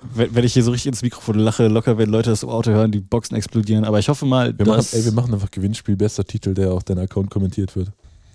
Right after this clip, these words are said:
Speaker 1: Ja, ey, schlagt was vor, wenn die Bock habt. Also noch ist nichts in Stein gemeißelt.
Speaker 2: Bester Name gewinnt ein, äh, Pre-Listen.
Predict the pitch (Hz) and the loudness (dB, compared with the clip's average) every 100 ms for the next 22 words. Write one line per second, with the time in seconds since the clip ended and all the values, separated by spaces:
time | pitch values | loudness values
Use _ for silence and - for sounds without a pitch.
0 | - 233 294 233 170 - 131 - 113 139 | 0 2 4 4 2 2 -2 -2 -2 0
1 | 113 98 117 117 104 101 110 110 120 110 | 0 2 0 0 0 0 0 0 -2 -2
2 | 110 - 110 104 98 95 117 - _ _ | -4 -2 0 2 0 -2 -6 -10 _ _
3 | _ _ _ _ _ _ _ - - _ | _ _ _ _ _ _ _ -20 -20 _
4 | 90 - 95 92 92 87 85 90 85 - | -4 0 0 2 0 -2 -2 -2 -4 -6
5 | 82 82 78 78 78 78 85 _ _ _ | -4 -4 -6 -6 -6 -6 -8 _ _ _
6 | - - 98 92 87 - 85 | -18 -6 -2 0 -2 -6 -10